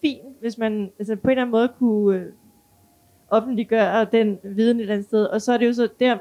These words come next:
altså når det er sagt, så er det jo også sådan, at hvis du skal have hjælp af nogen, så er kemi også enormt vigtig. Så, så det er ikke nok, at det er en person, som ved noget om det her, og som, øh, har erfaring med det, men, men, øh, som,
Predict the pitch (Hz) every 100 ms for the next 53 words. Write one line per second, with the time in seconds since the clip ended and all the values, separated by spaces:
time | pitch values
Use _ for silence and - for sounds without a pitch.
0 | - 208 220 226 254 269 208 202 - 220
1 | 220 202 202 - 196 185 202 196 196 214
2 | - 214 220 208 233 208 226 220 226 220
3 | 226 - 226 233 202 196 233 262 262 269
4 | 311 - 294 _ _ _ _ _ _ _
5 | - 240 202 240 - 240 254 262 220 240
6 | - - - 214 - 226 208 220 208 247
7 | 202 - 214 226 254 226 202 208 220 208
8 | 214 214 196 170 - 190 180 175 202 190
9 | 185 180 - _ _ _ _ - 208 196
10 | 226 202 220 202 220 214 208 190 - 208
11 | 202 185 - 175 - - - 214